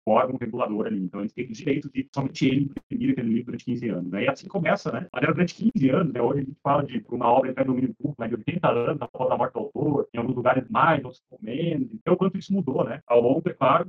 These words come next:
da evolução das tecnologias de cópia, né? E isso é algo que eu trabalho no livro também.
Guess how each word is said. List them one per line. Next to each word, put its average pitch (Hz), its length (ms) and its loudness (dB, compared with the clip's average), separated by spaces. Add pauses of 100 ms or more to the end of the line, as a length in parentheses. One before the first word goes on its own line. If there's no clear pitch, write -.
(100)
da 143 200 4
evolução 170 520 -2
das 165 140 -2
tecnologias 151 420 -4
de - 80 -12
cópia, 113 380 0
né? 98 160 -8
E 101 80 -4
isso 117 120 -4
é 127 40 4
algo 127 260 2
que 135 60 -4
eu 131 60 -4
trabalho 123 320 0
no 110 100 -4
livro 117 180 -4
também. 95 280 -12